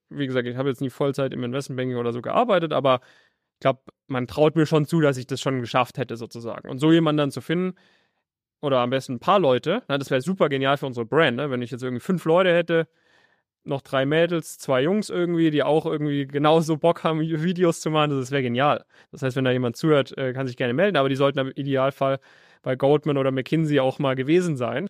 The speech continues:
Und das dann in der Kombination zu finden, dass die sagen, „Okay, ich mach jetzt hier irgendwie Social Media“, das ist halt sehr schwer.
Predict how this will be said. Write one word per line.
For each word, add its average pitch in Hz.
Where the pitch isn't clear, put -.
Und 143
das 165
dann 165
in 165
der 151
Kombination 151
zu 175
finden, 156
dass 143
die 147
sagen, 135
„Okay, 147
ich 135
mach 135
jetzt 139
hier 143
irgendwie 131
Social 131
Media“, 160
das 127
ist 131
halt 127
sehr 123
schwer. 208